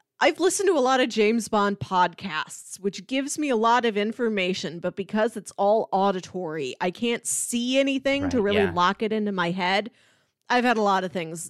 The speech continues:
Speaker 1: mixed up. Like, I was waiting for things to happen in Goldfinger, and then I remembered, no, that's the man with the golden gun,
Speaker 2: <laughs>
Speaker 1: which is a Roger Moore, I think. Like, not even the same Bond.
Speaker 2: Yeah.
Speaker 1: So this has been a learning experience, uh,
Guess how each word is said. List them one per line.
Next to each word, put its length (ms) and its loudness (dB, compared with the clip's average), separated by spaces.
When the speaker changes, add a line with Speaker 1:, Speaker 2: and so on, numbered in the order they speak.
Speaker 1:
mixed 420 -8
up. 220 -8
Like, 200 -6
I 60 -2
was 160 -2
waiting 460 0
for 120 -6
things 280 -6
to 60 -4
happen 200 -4
in 100 -4
Goldfinger, 680 -4
and 100 -6
then 120 -6
I 60 -6
remembered, 580 -6
no, 340 -2
that's 280 -8
the 120 -8
man 420 -8
with 140 -8
the 100 -8
golden 520 -4
gun, 560 0
Speaker 2:
<laughs> 160 -6
Speaker 1:
which 260 2
is 160 4
a 100 -4
Roger 520 0
Moore, 340 -4
I 160 0
think. 300 -10
Like, 180 -10
not 220 -8
even 180 -14
the 100 -14
same 300 -10
Bond. 600 -6
Speaker 2:
Yeah. 160 -4
Speaker 1:
So 60 -4
this 160 -4
has 100 -8
been 180 -2
a 60 0
learning 400 0
experience, 960 -6
uh, 140 -6